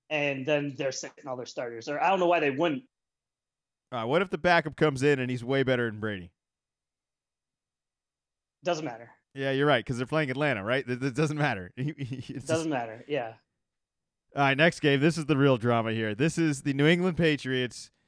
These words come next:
Speaker 2: at the Buffalo Bills. Another rematch, a division rival, a team that has essentially owned us of recent. And yet I feel so frisky, like we have nothing to lose and that we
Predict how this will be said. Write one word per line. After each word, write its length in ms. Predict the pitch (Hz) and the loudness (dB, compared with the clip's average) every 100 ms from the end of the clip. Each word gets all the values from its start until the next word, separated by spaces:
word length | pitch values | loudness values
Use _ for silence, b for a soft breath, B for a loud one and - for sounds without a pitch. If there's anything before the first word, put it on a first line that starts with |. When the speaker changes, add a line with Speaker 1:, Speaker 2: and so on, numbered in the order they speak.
| _ _ _ | _ _ _
Speaker 2:
at 220 | 127 147 | -4 -2
the 80 | 156 | -2
Buffalo 400 | 143 139 131 131 | 0 0 2 0
Bills. 560 | 107 113 104 101 95 - _ _ _ _ | 2 0 2 -2 -6 -18 _ _ _ _
Another 300 | - 127 147 147 | -10 -6 -4 -2
rematch, 600 | 139 135 127 120 - - - | -2 0 0 -2 -4 -18 -16
a 40 | |
division 480 | 107 101 139 143 143 | -12 -4 -2 0 0
rival, 480 | 120 113 107 107 101 _ _ _ _ | 2 2 0 -2 -4 _ _ _ _
a 80 | 101 | -14
team 220 | - 143 | -6 -4
that 140 | 135 123 | -2 -2
has 200 | 123 104 | -2 -6
essentially 460 | 98 135 - 131 | -8 -8 -4 -6
owned 260 | 120 123 117 | -2 -2 0
us 180 | 113 - | -4 -4
of 140 | 92 | -10
recent. 400 | 113 107 110 101 _ _ _ _ _ _ _ _ _ _ _ - | -8 -6 -6 -10 _ _ _ _ _ _ _ _ _ _ _ -12
And 120 | 123 | -4
yet 140 | 135 | -2
I 120 | 120 135 | 0 0
feel 220 | 151 135 | 0 -2
so 200 | - 139 | 0 -2
frisky, 540 | - 143 - 131 131 | 0 -4 -4 -4 -4
like 220 | 113 110 | -4 -4
we 140 | 117 120 | -2 -2
have 140 | 107 | -2
nothing 320 | 107 120 - 131 | -2 -4 -2 -6
to 40 | |
lose 400 | 120 120 123 123 | -2 2 4 2
and 80 | 107 | -2
that 140 | 104 107 | -8 -4
we 400 | 123 127 127 | -2 0 -2